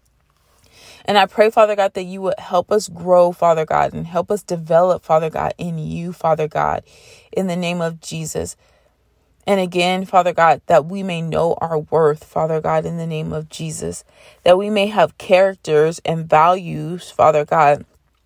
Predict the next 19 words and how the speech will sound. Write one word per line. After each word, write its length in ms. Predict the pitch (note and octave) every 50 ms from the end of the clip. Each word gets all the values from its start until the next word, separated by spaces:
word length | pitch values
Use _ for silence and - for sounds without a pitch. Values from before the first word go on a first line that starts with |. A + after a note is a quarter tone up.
| _ _ _ - - - -
and 160 | F3 F3 -
traits 400 | - - E3 E3 E3 - - -
that 180 | - D3+ -
reflect 540 | - E3+ D#3+ - - E3+ E3 D#3+ D#3+ - - - - - - - - - - _ - -
who 120 | A3 G#3
you 300 | F#3 F3 F#3 F#3 F#3 F3
are 160 | E3+ E3 D#3
in 200 | - - E3+ F3
our 140 | E3 D#3 D#3
lives, 400 | D3+ D3+ D3+ D3+ D3 D#3 D#3 -
Jesus. 520 | - C#3+ C#3+ D3 - - D3 D#3+ - - _ _ _ _ _ _ _ _ _ _ _ _ _ _ _ _ _ _ _ _ _ _ _ _ _ _ _ _ _ _ -
In 180 | F3+ F3+ F3
Jesus' 440 | D3+ - F3+ F#3 F#3 G3 G#3 G3+ -
mighty 260 | F#3+ F3+ E3+ E3+ F3+
name, 300 | F3 E3+ D3+ D3+ D3+ D#3+ - _ _ _ _ _ _ _ _ _ _ _ _ _ _ _
thank 320 | - F3+ E3+ F3 F3 -
you, 80 | F#3+ F#3
Father 360 | - - F3+ F3 E3+ E3+ E3
God. 300 | - E3+ E3+ D#3+ D#3+ -